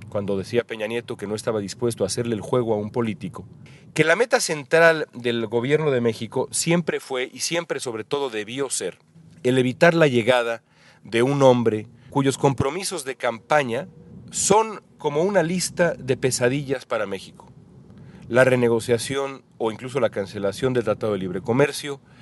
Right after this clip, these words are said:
la deportación de millones de inmigrantes mexicanos, la militarización de la frontera entre México y Estados Unidos, incluso,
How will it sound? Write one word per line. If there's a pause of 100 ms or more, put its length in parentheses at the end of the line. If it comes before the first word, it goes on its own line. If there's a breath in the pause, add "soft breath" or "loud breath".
(180 loud breath)
la
deportación
de
millones (100)
de
inmigrantes
mexicanos, (300 loud breath)
la
militarización
de
la
frontera
entre
México
y
Estados
Unidos, (480 loud breath)
incluso,